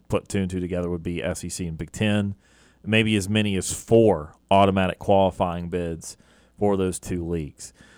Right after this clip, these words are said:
Um, Brooks, I, I think we're probably gonna be on a similar page here, but I, let me just go ahead and start by saying, uh, let's please, for the love, see this twelve-team playoff one single year before we decide what we need to do with it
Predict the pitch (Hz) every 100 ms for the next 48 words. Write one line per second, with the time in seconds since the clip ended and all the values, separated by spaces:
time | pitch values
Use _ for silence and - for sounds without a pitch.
0 | _ _ - 95 85 - _ _ _ -
1 | - _ _ _ 117 123 123 - - 90
2 | 113 - 117 - 131 127 123 - 117 104
3 | 113 110 110 107 107 101 92 110 101 92
4 | - 101 101 90 - 90 85 80 - _
5 | _ _ _ 101 107 98 95 - _ _
6 | _ _ 104 113 117 123 123 117 107 -
7 | 123 113 110 98 85 - 120 113 107 92
8 | - 101 95 92 90 90 _ _ _ _
9 | - 98 95 120 135 151 - - 113 117
10 | 139 131 123 110 95 95 117 139 123 -
11 | 117 110 113 107 101 - 104 107 - 117
12 | 110 110 110 117 98 98 110 - 107 98
13 | 82 85 101 127 107 92 101 95 90 -
14 | 104 95 95 95 95 95 98 87 78 92
15 | 107 135